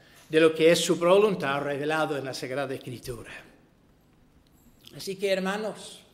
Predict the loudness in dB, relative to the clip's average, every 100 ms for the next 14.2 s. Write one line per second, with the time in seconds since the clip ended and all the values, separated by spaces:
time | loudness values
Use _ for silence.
0 | _ _ _ _ _ _ _ _ -10 -2
1 | 10 12 12 12 8 8 8 8 10 10
2 | 10 10 12 10 6 4 6 12 12 12
3 | 8 4 0 2 2 2 -2 -4 -6 -10
4 | -16 -20 -20 _ _ _ _ _ _ _
5 | _ _ -20 -20 2 10 10 10 10 10
6 | 8 4 2 2 4 2 2 -2 -8 -14
7 | -4 -2 -2 -4 -4 -2 -2 -4 -8 -14
8 | -20 -20 _ _ _ _ _ _ _ -6
9 | -4 0 2 6 4 4 -2 -8 -8 -4
10 | -2 -2 -4 -6 -10 -10 -4 -2 -2 -4
11 | -6 -8 -4 -2 -2 -6 -16 -20 -20 _
12 | _ _ _ _ _ _ -10 2 4 6
13 | 4 2 0 0 -4 0 0 2 0 0
14 | -6